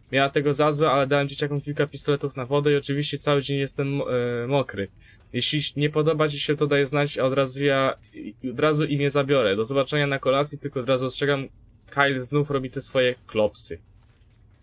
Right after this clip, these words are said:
Okej. Czy pan Ish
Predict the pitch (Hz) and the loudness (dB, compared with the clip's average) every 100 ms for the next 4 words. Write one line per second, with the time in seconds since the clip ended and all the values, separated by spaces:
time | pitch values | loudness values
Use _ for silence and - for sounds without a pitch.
0 | _ - - 135 151 95 135 156 - - | _ -20 -14 -14 -6 -2 -2 -6 -16 -20
1 | _ _ - _ - - - 110 120 123 | _ _ -20 _ -20 -20 -14 -2 0 0
2 | - - - - - 156 147 156 - - | -4 -20 -20 -20 -4 0 2 0 -2 -4